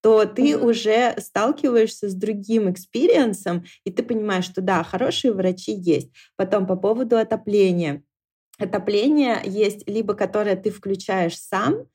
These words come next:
Speaker 1: либо отопление, которое центральное в доме. Вот, э, в моём доме, где я сейчас живу, центральное отопление, а, я его включаю прям вот на максимум, и у меня в доме тепло.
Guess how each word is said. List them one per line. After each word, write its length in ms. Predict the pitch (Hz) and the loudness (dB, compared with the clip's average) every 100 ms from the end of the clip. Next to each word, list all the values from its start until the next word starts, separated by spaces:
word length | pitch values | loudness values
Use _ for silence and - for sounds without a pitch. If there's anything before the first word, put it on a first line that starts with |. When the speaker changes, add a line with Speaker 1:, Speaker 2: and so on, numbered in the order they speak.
| _ - | _ -6
Speaker 1:
либо 280 | 202 254 240 | 0 4 4
отопление, 680 | 214 196 185 202 247 320 254 | 2 -2 0 2 4 4 4
которое 420 | 220 185 214 240 | 0 -2 0 0
центральное 920 | 226 - 208 202 196 214 254 240 214 | -2 -4 -6 -2 0 2 2 2 0
в 100 | 190 | -2
доме. 500 | 185 202 185 175 156 _ - - | 0 2 2 0 -4 _ -20 -2
Вот, 240 | 208 208 - | -2 -2 -2
э, 180 | 190 190 | -2 0
в 80 | 196 | 0
моём 440 | 196 196 214 214 | -2 0 -2 0
доме, 240 | 208 208 | 0 -2
где 200 | 196 185 | -2 0
я 60 | 190 | 0
сейчас 480 | 190 180 - 311 - | -2 -8 -2 -2 -2
живу, 240 | 240 208 | -2 0
центральное 600 | 208 202 196 208 214 202 180 | -2 -4 -2 0 0 0 -2
отопление, 760 | 175 - 190 208 302 294 190 - - _ | -4 -4 0 2 2 0 -4 -10 -20 _
а, 480 | 190 190 190 185 - | -4 0 0 0 -2
я 200 | - 214 | 0 2
его 180 | 240 240 | 4 2
включаю 680 | 233 - 196 180 190 233 277 | 0 -4 -8 -4 0 2 2
прям 320 | 277 208 202 190 | 2 0 0 0
вот 200 | 196 196 | 0 0
на 120 | 190 | 0
максимум, 640 | 185 - - 294 247 214 | 0 -2 -4 0 0 0
и 140 | 196 202 | -2 -2
у 40 | |
меня 280 | 196 196 233 | -2 0 -2
в 120 | 233 | 0
доме 480 | 190 190 262 220 - - | 0 2 2 0 -2 -8
тепло. 720 | 196 185 202 196 175 165 | -12 -4 0 2 2 0